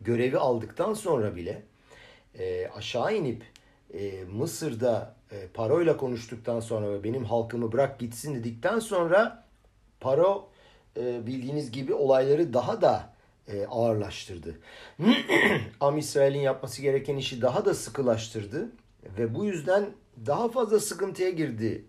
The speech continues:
Am İsrail. Ve Moşe Rabbeinu bunu görünce Akadosh Baruch Hu'ya sordu. Eee, Akadosh Baruch Hu'ya sordu. Eee, "Lama areota?" Yani "Niye?" dedi, "Niye daha fazla,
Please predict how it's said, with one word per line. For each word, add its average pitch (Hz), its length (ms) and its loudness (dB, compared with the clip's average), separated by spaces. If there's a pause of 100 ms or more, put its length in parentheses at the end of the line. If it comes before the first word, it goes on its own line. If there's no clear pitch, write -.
Am 117 140 0
İsrail. 95 420 -4 (880)
Ve 110 220 2
Moşe 113 280 -2
Rabbeinu 202 320 4
bunu 160 200 0
görünce 208 520 4 (320)
Akadosh 160 460 -2
Baruch 160 240 2
Hu'ya 170 160 4
sordu. 151 560 2 (480)
Eee, 110 460 4 (2500)
Akadosh 123 600 0
Baruch 151 280 4
Hu'ya 156 180 2
sordu. 143 580 2 (100)
Eee, 120 420 0
"Lama 175 360 4
areota?" 139 760 4
Yani 123 260 2
"Niye?" 170 460 4
dedi, 127 480 -4
"Niye 156 380 0
daha 180 220 2
fazla, 151 840 4